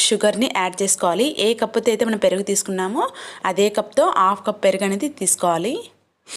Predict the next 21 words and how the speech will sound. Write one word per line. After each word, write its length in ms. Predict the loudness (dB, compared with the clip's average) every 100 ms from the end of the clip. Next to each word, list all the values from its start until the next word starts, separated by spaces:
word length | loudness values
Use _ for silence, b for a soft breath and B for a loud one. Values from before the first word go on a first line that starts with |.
| _ _ _ _ 0
ఇలా 160 | 2 2 0
కప్స్ 260 | -2 0 2 2
లేకపోతే 460 | 0 -2 0 2 0 0
మీ 80 | 0 0
దగ్గర 240 | 2 0 2
ఏదైనా 280 | 2 2 0 0
కప్ 240 | -4 0 0
ఉంటుంది 300 | 0 0 0
కదా, 80 | 0 2
దాన్ని 260 | 0 0
మెజర్మెంట్ 380 | 0 0 -2 -2
చేసుకొని 380 | 0 0 2 0 -2 -4
యాడ్ 160 | -4 -4 -2
చేసుకోండి. 440 | 0 0 0 0 2
తర్వాత 340 | 2 2 0 2 0 0 -2
ఇందులోనికి 520 | 2 2 0 0 -2 -2 B B B B
హాఫ్ 200 | 4 4 0
టీ 80 | 0 0
స్పూన్ 300 | 2 0 0 B B B 0
వెనిలా 300 | 4 4 2
ఎసెన్స్ని 400 | 2 0 0 0